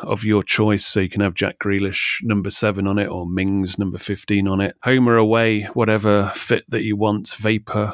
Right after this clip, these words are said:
or Stadium. So do follow, uh, the podcast on Twitter at my old man said, all one word, and, uh, then you'll be able to keep tracks of when the, uh, competition pops up, uh, in the week leading up to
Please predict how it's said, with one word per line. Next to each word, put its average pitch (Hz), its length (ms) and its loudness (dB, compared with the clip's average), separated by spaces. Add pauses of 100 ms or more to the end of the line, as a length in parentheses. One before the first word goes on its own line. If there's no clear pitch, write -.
or 92 140 -8
Stadium. 101 760 2
So 110 240 2
do 123 220 4
follow, 104 720 2
uh, 101 200 4
the 101 100 -4
podcast - 720 -4
on 101 640 0 (260)
Twitter 110 600 0 (160)
at - 460 -4 (120)
my 113 600 2
old 98 400 -2
man 101 560 0
said, - 460 0 (200)
all 107 160 2
one 95 220 2
word, 101 320 2
and, 95 480 2
uh, 98 440 0
then 98 220 2
you'll 92 180 2
be 101 120 0
able 92 80 0
to - 100 -8
keep - 220 -2
tracks - 420 -2
of 87 220 -4
when 92 260 0
the, 92 240 -2
uh, 87 80 -2
competition 92 540 -4
pops - 380 -6
up, - 180 0 (180)
uh, 87 320 -2 (220)
in 101 140 4
the 90 80 2
week 95 340 -2
leading 90 340 2
up - 280 -4
to 85 580 -2